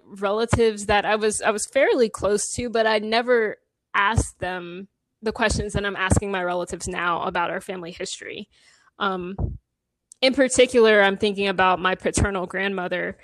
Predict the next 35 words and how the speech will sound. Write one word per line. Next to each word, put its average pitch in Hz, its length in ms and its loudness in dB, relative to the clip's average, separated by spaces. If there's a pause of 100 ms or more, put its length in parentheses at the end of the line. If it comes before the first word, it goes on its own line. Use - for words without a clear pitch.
(320)
um, 185 380 -6 (680)
who 240 120 2
passed 226 280 2
away 240 140 6
before 233 300 2
I 220 100 2
could 214 180 -2
even 208 300 0
ask 190 400 -2
her 190 300 -4
about 185 460 -2
her 226 220 2
parents 196 500 -2
or 175 140 -2
her 208 180 0
grandparents 190 680 -2
or 180 80 -2
any 202 380 -4
of 185 160 -6
that 180 180 -6
information. 180 800 -8 (400)
So 190 480 2 (420)
talk - 240 4
to 302 100 0
your 262 120 6
old 208 180 6
people, 208 480 0 (480)
um, 196 300 0 (140)
see 285 180 0
how 269 220 4
they're 240 180 6
doing 202 380 0
first 196 420 -4
off, 190 420 -2
and 208 340 -4